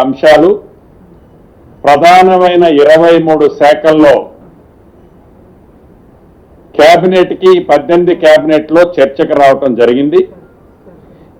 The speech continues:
ఈ మూడు వందల ఇరవై ఏడు అంశాలలో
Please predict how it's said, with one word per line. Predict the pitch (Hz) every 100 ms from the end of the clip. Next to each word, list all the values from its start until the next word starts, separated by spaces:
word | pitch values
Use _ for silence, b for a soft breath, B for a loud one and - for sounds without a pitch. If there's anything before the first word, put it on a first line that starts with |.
| 127
ఈ | 160 156
మూడు | 160 190 202
వందల | 190 190 185 175 165
ఇరవై | 170 175 175 170
ఏడు | 165 147
అంశాలలో | 151 180 170 170 170